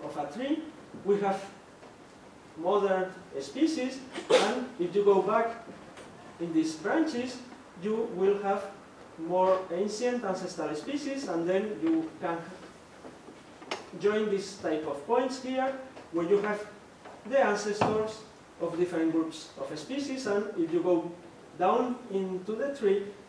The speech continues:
you will have, uh, sometime a single node, a single species from which all the different branches emerge. So with this idea, uh, people tried to, uh, begin to,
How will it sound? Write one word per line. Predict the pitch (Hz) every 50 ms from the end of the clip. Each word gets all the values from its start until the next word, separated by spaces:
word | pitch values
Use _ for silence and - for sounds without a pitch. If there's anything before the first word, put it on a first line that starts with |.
| -
you | 185 196
will | 196 202 202 202 202
have, | 196 196 196 196 202
uh, | 180 160 - - - - -
sometime | - - 208 208 208 - - 185 180 180 196 190 - - - - - - - - - -
a | 151 151
single | - - 220 233 240 247 240 240
node, | 226 202 180 180 - - - - - - - - - - -
a | 143 139
single | - 185 185 202 214 240
species | 240 - 214 196 - 202 196 -
from | - - 233 226 202
which | 185 185 185 - - - -
all | 180 185 214 220
the | 214 208
different | 208 208 - 208 214 214 208 180
branches | 170 160 160 160 165 165 160 160 - - - - - - - - - -
emerge. | 156 151 143 135 - - - - - - - - - - - - - - - - - - - - - - - - - - - - - - - - - - - - - - - - - - - - - - - - - - - - - - -
So | - 185 175
with | 175 185 190 185
this | 202 196 - 190
idea, | 180 180 - 277 285 277 269 294 - - - - - - - - - - -
uh, | 180 180 185 180 180 -
people | 233 240 233 247 247 247
tried | 240 240 220 220 226 226 226 - - - -
to, | 220 226 254 262 254 -
uh, | 185 175 175 175 170 170 165 165 165 170 - - - - - - - -
begin | 185 226 220 208 220 226 233 240 247 -
to, | 202 190 190 202 214 208